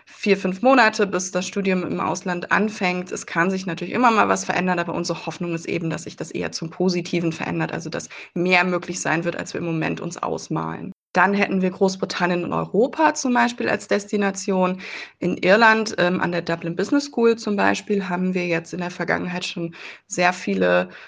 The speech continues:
äh, tolle Betreuungsmöglichkeiten gesehen, dass die sich wirklich wahnsinnig gekümmert haben um ihre Studierenden jetzt während der Pandemie, selbst wenn Online-Unterricht stattfinden musste, dass trotzdem zum Beispiel eben die Studierenden im Wohnheim wohnen konnten, dass dort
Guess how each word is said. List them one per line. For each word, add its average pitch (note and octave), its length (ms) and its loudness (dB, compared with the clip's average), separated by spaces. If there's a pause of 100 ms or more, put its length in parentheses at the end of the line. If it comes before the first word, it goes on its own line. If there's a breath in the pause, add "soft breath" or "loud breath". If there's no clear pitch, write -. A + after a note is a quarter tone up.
(160 loud breath)
äh, E3+ 320 -2
tolle F#3+ 320 2
Betreuungsmöglichkeiten G3 2000 0
gesehen, F#3 400 2
dass F3+ 160 0
die F#3+ 120 0
sich F#3 180 -4
wirklich F#3 260 -6
wahnsinnig G3+ 500 2
gekümmert A3 420 2
haben G3 160 4
um F#3 100 -2
ihre G3 160 0
Studierenden F#3+ 540 2
jetzt F3+ 180 -4
während F3+ 200 -2
der F3+ 60 -2
Pandemie, F#3 520 0
selbst F3+ 340 0
wenn F#3 240 2 (460 loud breath)
Online-Unterricht G3+ 720 4
stattfinden F3+ 560 2
musste, G3+ 500 6 (240 loud breath)
dass F3 160 0
trotzdem - 400 0
zum F#3+ 180 -2
Beispiel F3+ 360 2
eben F#3+ 180 2
die F#3+ 80 0
Studierenden F#3 540 -2
im F#3+ 140 -2
Wohnheim F3+ 380 0
wohnen F3 260 -2
konnten, F3 360 -6
dass F#3 180 -4
dort F3 260 2